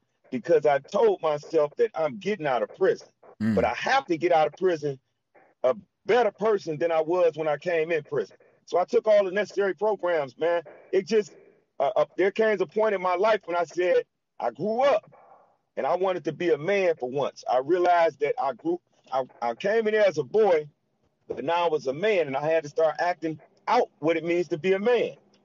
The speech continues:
Speaker 2: Mm. Just for the viewer to know, this is, this is really one of the first, uh, face-to-face discussions that Demetrius and, and I have had. Am I pronouncing your first name right?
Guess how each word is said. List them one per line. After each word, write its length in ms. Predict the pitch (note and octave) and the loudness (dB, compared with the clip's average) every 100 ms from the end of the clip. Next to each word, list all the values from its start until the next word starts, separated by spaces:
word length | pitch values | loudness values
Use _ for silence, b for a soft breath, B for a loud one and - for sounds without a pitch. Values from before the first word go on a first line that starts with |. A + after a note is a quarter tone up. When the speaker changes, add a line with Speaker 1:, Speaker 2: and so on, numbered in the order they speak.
| _ - | _ -8
Speaker 2:
Mm. 220 | F#2+ E2+ D#2 _ _ _ _ _ _ _ _ _ _ _ _ - | -6 -6 -10 _ _ _ _ _ _ _ _ _ _ _ _ 2
Just 200 | E3 E3 | 2 6
for 120 | D3+ | 6
the 100 | D3 | 8
viewer 300 | C#3 D3+ C#3 | 8 8 8
to 80 | B2+ | 8
know, 180 | C3+ | 8
this 240 | B2+ D3 D#3 | 8 6 4
is, 160 | C3 | 2
this 180 | D#3 F3 | 2 2
is 140 | C3+ A#2 | 2 6
really 220 | D#3 D#3 | 8 8
one 180 | B2+ A#2+ | 6 4
of 80 | |
the 80 | A#2 | 4
first, 480 | - - B2+ C3 - | 2 4 4 4 0
uh, 400 | A#2 A2 G#2 G2 - _ _ _ _ _ | -2 0 0 -4 -10 _ _ _ _ _
face-to-face 720 | - F#3 G3 G3 C3+ B2+ A2+ | 2 8 8 6 4 6 6
discussions 640 | - G2+ - A#2 - A2+ G2+ | 4 -2 4 4 4 2 4
that 240 | A2 G#2 | 2 4
Demetrius 560 | A2 A#2 A#2 A#2 G#2+ - | 4 6 6 2 0 -2
and, 280 | F#2 G#2 A2 | -4 0 0
and 140 | A#2 A2 | 0 0
I 140 | A2+ | 2
have 180 | A2 G2+ | 2 2
had. 360 | G#2+ G#2 G#2 G2+ | 2 4 2 2
Am 100 | D3 | 6
I 140 | F#3+ | 8
pronouncing 460 | F#3+ F3 E3+ F3+ F#3+ | 8 6 6 6 6
your 100 | F3+ | 4
first 280 | F3+ F3 E3+ | 4 4 4
name 240 | F3+ F3 | 4 6
right? 280 | F3 G3 F#3+ | 6 4 0